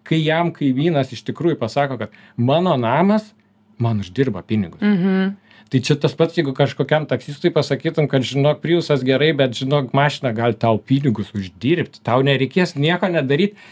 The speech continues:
Speaker 1: tau jinai tiesiog uždirbs. Ir jau yra tokių žmonių, kur pasaulyje tai parodė tuos pa-, nu, ne tavo kaimynas, deja, bet yra ir viskas. Ir, žinai, aš žinau, kad fizikos nepaneigsi, čia lygiai taip pat, čia su ekonomija, žinai.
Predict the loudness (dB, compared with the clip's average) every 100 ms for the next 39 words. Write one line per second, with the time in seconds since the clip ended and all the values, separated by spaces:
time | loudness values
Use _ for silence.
0 | -12 -4 -2 -2 -2 -2 -2 -2 0 0
1 | 0 0 -2 -10 -12 -2 0 2 0 0
2 | 0 0 0 0 0 2 2 2 0 0
3 | -2 -2 0 0 0 -2 0 -2 -2 0
4 | 0 0 0 -2 -2 -2 0 0 0 0
5 | -2 -2 0 0 0 0 0 0 -4 -16
6 | -10 -2 -2 0 0 -2 0 0 2 0
7 | 0 -4 -2 -2 0 0 -2 -10 -2 -2
8 | 2 2 2 0 0 0 -2 -2 -4 -2
9 | 0 0 -2 -4 -2 -2 -2 -2 -2 -2
10 | -2 -2 0 -2 0 0 0 -4 -10 -12
11 | -14